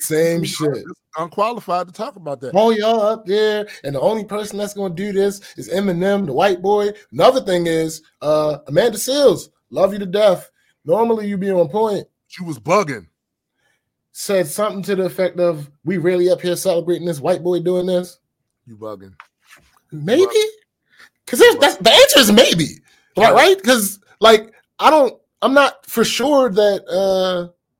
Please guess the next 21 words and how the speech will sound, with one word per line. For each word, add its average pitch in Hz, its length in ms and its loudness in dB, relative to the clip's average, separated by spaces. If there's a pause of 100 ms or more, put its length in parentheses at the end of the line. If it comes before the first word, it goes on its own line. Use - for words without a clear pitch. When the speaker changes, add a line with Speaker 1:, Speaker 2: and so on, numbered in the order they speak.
(1040)
Speaker 1:
again, 170 520 0 (520)
as 170 140 2
we 170 60 -4
said 180 180 0
at 165 60 -2
the 139 60 -12
beginning 190 280 -2
of 175 60 -2
this, 160 200 -4 (640)
we're 392 320 2
not 427 220 6
a 339 60 6
hundred 294 180 2
percent 240 260 -4
sure 254 160 -2
that 180 120 -4
that's 220 200 -2
why 190 160 2
he 156 120 -2
did 156 220 0
this. - 360 -16